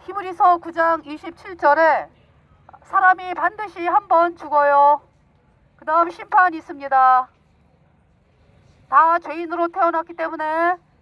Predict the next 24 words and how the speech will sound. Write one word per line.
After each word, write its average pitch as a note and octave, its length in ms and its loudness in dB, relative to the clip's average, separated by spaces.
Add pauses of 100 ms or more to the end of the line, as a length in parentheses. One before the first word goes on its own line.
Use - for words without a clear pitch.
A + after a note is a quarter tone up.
(140)
다 D#4+ 240 0
영원한 D#4+ 360 0
불못이에요. C#4+ 840 -2 (1300)
그래서 D#4+ 580 2 (100)
어떤 F4+ 340 -4
사람도 E4 680 -2 (540)
여러분 E4+ 340 -4
죄를 F4 440 -4
씻어줄 F4 420 -2
자가 D#4+ 300 2
없고 D#4+ 460 2 (680)
여러분도 E4+ 500 -4
못 E4 160 -6
씻어 E4+ 360 0
여러분 C#4 300 -2
죄를. C4+ 540 -4 (1000)
죄가 F4 440 0
씻겨져야 E4+ 800 0 (1500)
죄 C#4+ 120 -8
없는 E4+ 360 -4
의인되어 E4 440 2
천국 F4 280 -4
가는 D#4+ 260 -2
거거든요. C#4+ 720 2